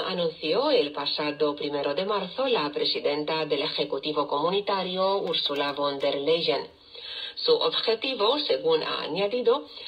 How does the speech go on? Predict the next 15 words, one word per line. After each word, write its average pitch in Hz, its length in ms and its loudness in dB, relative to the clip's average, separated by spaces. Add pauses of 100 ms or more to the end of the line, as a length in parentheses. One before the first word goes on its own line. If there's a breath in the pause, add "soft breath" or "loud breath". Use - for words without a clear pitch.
(140)
será 302 360 2
proporcionar 240 920 0
la 247 260 4
prueba 196 420 2
de - 200 4
que - 300 0
una 302 260 0
persona 160 640 2
ha 240 80 0
sido 147 320 0
vacunada, 185 680 -2 (400 loud breath)
resultados 143 800 -2
de 139 80 0
las - 300 -2
pruebas 202 500 0